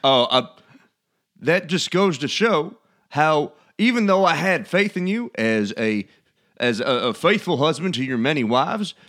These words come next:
here you are not trusting Connie in this m-, dimension that we are currently in with <sighs> everything she says about beloved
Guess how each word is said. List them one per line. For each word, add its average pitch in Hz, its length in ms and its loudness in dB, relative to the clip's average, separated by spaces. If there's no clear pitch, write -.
here 240 160 0
you 208 200 0
are 185 140 2
not 170 280 2
trusting 135 480 -4
Connie 151 460 -2
in 113 160 0
this 139 220 0
m-, 107 240 -2
dimension 135 520 0
that 107 140 0
we 139 160 0
are 110 100 -2
currently 123 600 -2
in 110 140 -4
with 131 220 0
<sighs> - 200 -14
everything 196 520 2
she 175 200 -4
says 175 360 -2
about 117 360 0
beloved 170 560 0